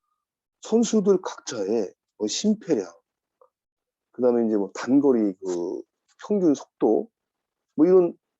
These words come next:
데이터가 별로 없었던 거야. 근데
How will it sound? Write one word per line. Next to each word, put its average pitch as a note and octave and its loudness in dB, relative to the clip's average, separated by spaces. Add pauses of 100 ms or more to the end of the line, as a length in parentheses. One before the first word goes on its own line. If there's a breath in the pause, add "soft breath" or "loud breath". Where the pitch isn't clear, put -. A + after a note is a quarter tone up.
(140)
데이터가 A#3 2
별로 D#3+ 2
없었던 C3 -2
거야. F#2+ -4 (2000)
근데 A3 4